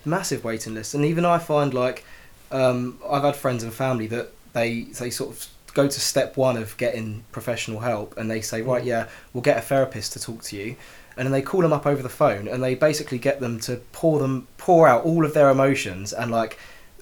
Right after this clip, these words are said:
Speaker 1: and it causes, it pretty much causes a crisis. And they go, "Yeah, sweet, um, well, someone will get, get in contact with you within six weeks." And you're like, "Hang on a second, I, I was at an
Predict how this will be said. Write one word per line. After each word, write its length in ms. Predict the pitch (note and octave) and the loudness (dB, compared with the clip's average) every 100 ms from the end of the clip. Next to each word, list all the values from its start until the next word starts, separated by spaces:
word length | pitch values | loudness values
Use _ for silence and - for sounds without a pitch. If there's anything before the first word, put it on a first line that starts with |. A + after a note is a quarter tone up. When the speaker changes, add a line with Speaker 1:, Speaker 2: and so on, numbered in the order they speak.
| - | -4
Speaker 1:
and 120 | B2+ | -2
it 160 | C3 - | -2 -4
causes, 520 | - F#3 F3 A2+ A2 - | 2 4 4 2 -4 -6
it 240 | C#3 - | -6 -6
pretty 240 | - D3 | -2 0
much 160 | B2+ - | 0 -4
causes 340 | - C#3+ A2+ | 0 0 0
a 60 | A#2+ | -6
crisis. 440 | - D3 C#3+ G2 | 2 2 2 -4
And 180 | - B2 | -6 -4
they 80 | B2+ | -2
go, 160 | C3 C3 - - - | 0 -2 -6 -18 2
"Yeah, 200 | G#3 A3 | 4 4
sweet, 400 | - - F#3 F3 | 2 0 0 2
um, 200 | E3 E3+ | 4 6
well, 240 | F3 F3+ F3+ | 6 4 2
someone 380 | - G#3+ A3 G#3 | 4 6 6 4
will 100 | F3+ | 0
get, 300 | G3 - - | -2 -2 0
get 100 | F3 | 0
in 60 | E3 | 0
contact 340 | F3 E3 C3 | 0 2 0
with 100 | B2+ | -2
you 140 | B2+ B2 | -4 -2
within 200 | B2 B2 | -4 -4
six 320 | - - - | -4 -6 -2
weeks." 280 | A#2+ F#2 - | -2 -2 -2
And 60 | |
you're 100 | C#3 | 2
like, 280 | D3 - - - | 4 2 -2 -2
"Hang 160 | G3 | 2
on 80 | D3 | 2
a 40 | |
second, 340 | G2+ G#2 A2+ B2 | 2 -4 -2 4
I, 100 | D#3 | 6
I 180 | D#3 D#3+ | 6 4
was 120 | E3 | 6
at 100 | G#3 | 4
an 140 | - | 2